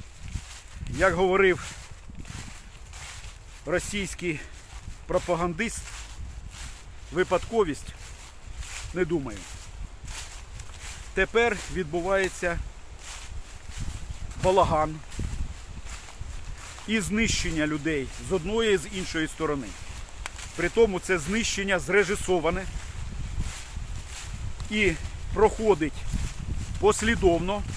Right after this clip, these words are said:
і неспинно. Начебто все аргументовано,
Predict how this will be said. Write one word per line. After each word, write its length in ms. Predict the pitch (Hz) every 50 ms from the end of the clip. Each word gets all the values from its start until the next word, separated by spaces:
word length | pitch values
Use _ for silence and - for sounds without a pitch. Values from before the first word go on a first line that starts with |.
| - - - - - - - - - - - - - - - - - - - - - - - - - - - - - - - - - - - - - - - - - - - - - - - - - -
і 100 | - 233
неспинно. 640 | 220 220 208 196 - - - 202 175 147 139 127 113 104 - - - - - - - - - - - - - - - - - - - - - - - - - - - - - - - - - - - - - - - - - - - - - - - - - - - - - - - - - - - - - -
Начебто 680 | 160 196 214 226 - - 196 - - - 196 190 170 - - - -
все 180 | - - 214 226
аргументовано, 880 | 202 185 170 185 185 175 170 160 - - 214 208 196 196 185 180 170